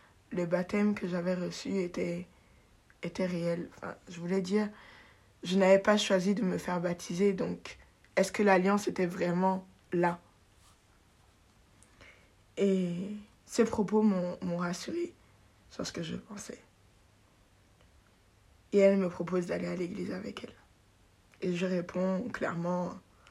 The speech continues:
Pff, pour moi, tu vas dans une secte, hein, je, je ne suis pas très à l'aise avec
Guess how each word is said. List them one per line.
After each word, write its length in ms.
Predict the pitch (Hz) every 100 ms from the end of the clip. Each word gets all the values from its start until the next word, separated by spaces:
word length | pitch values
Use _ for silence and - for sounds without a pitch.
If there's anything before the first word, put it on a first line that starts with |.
| - - - _
Pff, 420 | - - - - - - - -
pour 140 | 214 196
moi, 220 | 208 226
tu 180 | - 202
vas 120 | 196
dans 160 | 185
une 180 | 180 190
secte, 340 | 185 214 196 180
hein, 260 | 180 180 190
je, 440 | - 175 175 156 - - - - - - -
je 140 | - 185
ne 100 | 185
suis 140 | -
pas 180 | 185 214
très 540 | 208 - - 220 202
à 80 | 196
l'aise 200 | 190 196
avec 360 | 185 170 175